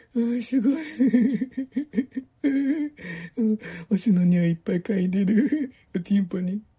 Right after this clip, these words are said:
おちんぽにほってほって、ほっぺつけて。<laughs> いっ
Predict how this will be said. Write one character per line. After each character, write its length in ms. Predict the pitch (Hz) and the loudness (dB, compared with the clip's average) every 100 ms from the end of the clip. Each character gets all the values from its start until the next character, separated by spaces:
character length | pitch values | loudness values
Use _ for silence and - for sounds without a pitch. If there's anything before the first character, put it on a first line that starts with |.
| - | -8
お 100 | 214 | -6
ち 200 | 202 226 | -4 -2
ん 80 | 220 | -2
ぽ 140 | 208 | -2
に 100 | 196 | -4
ほ 180 | 196 240 | -2 -2
っ 40 | 208 | -2
て 220 | - 214 | -2 0
ほ 80 | 247 | 0
っ 40 | |
て、 380 | 196 269 226 226 | -2 -4 -2 2
ほ 60 | 233 | 2
っ 40 | 214 | 2
ぺ 180 | 214 | -2
つ 140 | 190 - | -2 -4
け 140 | 233 | -6
て。 260 | 196 254 269 _ - | -6 -10 -12 _ -10
<laughs> 2000 | 320 320 285 _ _ _ _ - - _ _ - - - - - 160 151 143 - | -8 -6 -8 _ _ _ _ -20 -20 _ _ -20 -20 -20 -20 -14 -12 -10 -14 -14
い 40 | |
っ 40 | 147 | -14